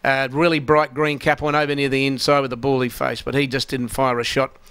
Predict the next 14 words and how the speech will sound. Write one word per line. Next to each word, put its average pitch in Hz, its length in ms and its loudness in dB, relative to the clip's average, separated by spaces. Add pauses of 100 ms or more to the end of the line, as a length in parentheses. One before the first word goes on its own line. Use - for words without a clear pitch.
(480)
Uh, 139 240 0
he 151 60 -2
come, 202 360 2
came 214 280 2
home 180 260 2
okay, 147 380 0
but 135 100 -6
was 147 160 -4
never 160 200 4
a 147 40 2
winning 127 280 -2
chance. 120 420 -4 (300)
And 139 120 0
Architect, 135 600 -2